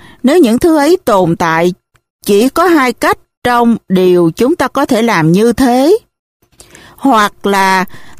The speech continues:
từ căn bản của chính chúng, hoặc là bởi dưới sự kiểm soát của những nhân tố khác. Đó là hoàn toàn độc lập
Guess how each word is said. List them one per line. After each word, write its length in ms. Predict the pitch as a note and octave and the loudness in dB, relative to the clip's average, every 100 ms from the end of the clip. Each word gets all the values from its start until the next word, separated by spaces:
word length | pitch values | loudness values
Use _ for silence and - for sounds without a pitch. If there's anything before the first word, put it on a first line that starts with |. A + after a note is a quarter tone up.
| - | -6
từ 360 | A3 G#3+ G#3+ | -2 -2 -2
căn 360 | G3+ - C#4+ C#4 | -4 -2 2 2
bản 380 | G#3+ D#3+ F#3 E4+ | 2 0 0 0
của 120 | G3+ | 0
chính 240 | G3 C4+ F4+ - | 0 0 0 0
chúng, 340 | C4+ C4+ G4+ - - - | 0 2 0 -6 -20 -16
hoặc 360 | - B3+ G3+ - | -4 -2 -2 -2
là 300 | G3 G3 F3 - - - | -2 -2 -4 -8 -16 -4
bởi 460 | F#3 F3 F3 C#4+ G4 - | -2 0 0 0 -2 -4
dưới 380 | G3 A#3+ C#4 F#4+ G4+ | 0 2 2 2 0
sự 400 | - G#3 E3 F3+ - | -2 0 0 0 -2
kiểm 340 | G3 E3+ G#3+ | -2 0 0
soát 440 | F4+ - C#4 F#4+ - | 0 0 0 -2 -2
của 100 | G3 | -2
những 260 | A3+ A#3+ | 0 2
nhân 380 | C#4 C4 A#3+ A#3+ | 2 2 2 2
tố 340 | A3 A#3+ C#4+ F#4+ | 0 0 0 -2
khác. 340 | - D#4 F4+ - - _ _ - _ | -2 0 -2 -6 -20 _ _ -20 _
Đó 200 | G#3+ D4 | -2 0
là 260 | F#4 G#3+ F3+ - - | 2 0 -2 -8 -18
hoàn 360 | - B3+ A3+ G#3 | -4 -2 0 0
toàn 420 | G#3 G#3 G3+ G3 - | 0 -2 0 -2 -4
độc 240 | F#3+ F#3+ G#3 | -4 -4 -2
lập 220 | F#3 F3+ | -2 -2